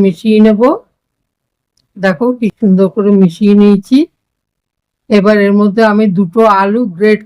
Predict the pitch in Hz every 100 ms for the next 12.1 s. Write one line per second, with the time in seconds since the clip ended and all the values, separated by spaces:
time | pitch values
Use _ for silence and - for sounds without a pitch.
0 | - 240 233 - 269 370 - _ _ _
1 | _ - 220 226 226 196 196 196 220 226
2 | 156 185 220 233 208 190 233 233 175 -
3 | 202 185 170 165 147 156 - _ _ _
4 | _ _ 202 196 226 220 190 - 208 240
5 | 220 - 196 190 208 220 220 202 190 196
6 | 208 214 214 175 165 196 165 160 151 160
7 | - _ _ _ _ _ _ _ _ _
8 | _ _ _ _ _ _ _ _ _ _
9 | _ _ _ _ _ _ _ _ 202 190
10 | 269 330 _ _ _ _ _ _ _ 196
11 | 190 185 220 196 196 208 196 196 180 -
12 | 202